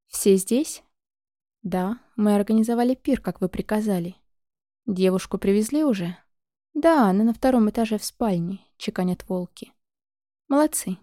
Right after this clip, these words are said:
Когда всё начнётся, не забудьте запереть все двери и окна. Это понятно?" "Да, Альфа".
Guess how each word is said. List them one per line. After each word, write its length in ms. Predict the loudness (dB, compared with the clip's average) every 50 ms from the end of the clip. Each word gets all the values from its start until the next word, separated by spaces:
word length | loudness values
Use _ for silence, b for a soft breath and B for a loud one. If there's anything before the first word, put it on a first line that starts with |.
| _ _ -4
Когда 260 | -2 0 4 4 4
всё 160 | 4 4 2
начнётся, 580 | 2 2 2 0 0 0 0 0 0 -2 0 0
не 140 | 0 2
забудьте 460 | 2 2 0 0 0 -4 -6 -4 -4 -2
запереть 400 | -2 -2 0 2 2 2 0 0
все 180 | -4 -6 -4
двери 280 | -2 0 0 0 2 0
и 40 | 0
окна. 420 | 0 0 -2 -4 -6 -8 -6 -4
Это 120 | -2 -2
понятно?" 640 | 0 0 2 2 2 2 0 -2 _ -8 -12 -12 -12 _ _ _ _ _ _ _ _ _ _ _ _ _
"Да, 320 | -8 -4 -2 -2 0 0
Альфа". 440 | 0 -2 -2 -4 -8 -10 -8 -8 -10